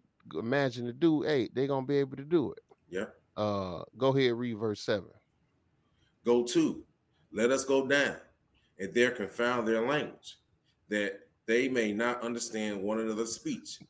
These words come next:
Speaker 1: So what did he do? Let's, let's really look at this, 'cause I, I know a, a lot of times people,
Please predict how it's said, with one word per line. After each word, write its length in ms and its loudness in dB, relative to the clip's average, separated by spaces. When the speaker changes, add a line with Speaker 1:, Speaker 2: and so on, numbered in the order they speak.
Speaker 1:
So 400 8
what 260 8
did 140 6
he 160 0
do? 260 0
Let's, 320 0
let's 240 2
really 260 -2
look 240 -4
at 140 -18
this, 400 -14
'cause 180 -10
I, 140 -4
I 100 -4
know 420 -4
a, 60 -16
a 240 -12
lot 220 -6
of 80 -8
times 360 -4
people, 300 -12